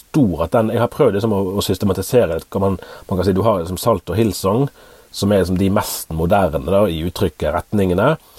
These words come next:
Eh, og så har du masse pinsemenigheter som er helt, altså, som er veldig tra-, som er som et bedehus, egentlig, i uttrykksform. Eh, og så har du da imellom de, hvis du kan si ytterpunktene, det er ikke helt riktig å kalle det for ytterpunktene kanskje, men, men ok. Eh, så har du jo storbymenighetene, Filadelfia-kirken i, i Oslo,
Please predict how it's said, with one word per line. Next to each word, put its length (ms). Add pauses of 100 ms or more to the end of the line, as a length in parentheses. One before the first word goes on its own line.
(180)
Eh, 160
og 160
så 80
har 80
du 80
masse 400
pinsemenigheter 540
som 180
er 80
helt, 160
altså, 160
som 80
er 160
veldig 140
tra-, 100 (140)
som 100
er 80
som 160
et 80
bedehus, 400
egentlig, 240 (400)
i 160
uttrykksform. 480 (320)
Eh, 160
og 160
så 160
har 160
du 80
da 80
imellom 640
de, 140 (340)
hvis 160
du 80
kan 80
si 160
ytterpunktene, 540 (340)
det 60
er 80
ikke 100
helt 140
riktig 100
å 80
kalle 140
det 20
for 220
ytterpunktene 400
kanskje, 180
men, 140 (100)
men 80
ok. 380 (260)
Eh, 140 (100)
så 160
har 160
du 60
jo 100
storbymenighetene, 640
Filadelfia-kirken 640
i, 80 (180)
i 80
Oslo, 300